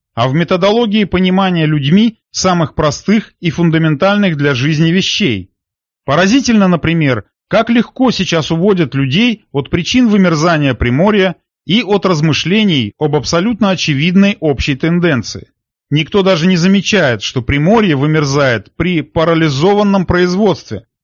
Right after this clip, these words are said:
на которое в норме уходит две трети энергоресурсов. О каком же экономическом росте вообще может идти речь?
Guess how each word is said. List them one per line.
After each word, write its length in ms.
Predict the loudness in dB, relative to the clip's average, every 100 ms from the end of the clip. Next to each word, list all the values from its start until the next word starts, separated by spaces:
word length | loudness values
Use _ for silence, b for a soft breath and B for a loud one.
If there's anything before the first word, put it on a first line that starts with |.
| _
на 120 | -4
которое 580 | -2 -2 0 2 2 2
в 100 | 0
норме 400 | 0 0 0 -2
уходит 580 | -4 -4 -2 0 -2 -4
две 300 | -4 0 0
трети 460 | 0 0 0 -2 -4
энергоресурсов. 1040 | 0 0 0 0 -2 -2 -2 -4 -6 -12 -16 _ _ _ _ _ _
О 120 | -6
каком 360 | -2 0 2 2
же 160 | 0 0
экономическом 720 | 0 2 2 0 -2 -2 0
росте 360 | 2 0 -2
вообще 420 | -2 -2 -2 0 2
может 360 | 2 0 -2
идти 320 | -6 -2 0
речь? 380 | 0 -2 -6 -14